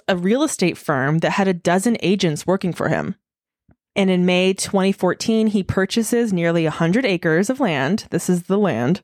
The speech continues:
Located in an area nine miles from the community of Moore for three hundred thousand dollars. He then created an, a chain link fence surrounding the entire property,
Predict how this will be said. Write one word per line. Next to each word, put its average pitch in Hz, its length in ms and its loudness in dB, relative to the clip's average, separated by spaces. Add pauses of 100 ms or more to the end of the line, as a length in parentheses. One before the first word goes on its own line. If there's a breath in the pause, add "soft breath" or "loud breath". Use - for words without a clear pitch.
(840 loud breath)
Located 190 720 0
in 180 80 4
an 170 120 2
area 175 360 2
nine 160 380 2
miles 165 600 2
from 170 220 -2
the 160 80 0
community 165 420 0
of 151 120 -2
Moore 180 500 2 (280 soft breath)
for 185 280 0
three 180 200 -2
hundred 147 220 -2
thousand 139 300 0
dollars. 151 600 0 (380 soft breath)
He 208 140 0
then 190 540 0
created 175 420 2
an, 160 160 0 (120)
a 170 80 0
chain 190 400 2
link 175 160 2
fence 180 500 -2 (120)
surrounding 175 540 2
the 165 120 2
entire 170 480 0
property, 175 680 0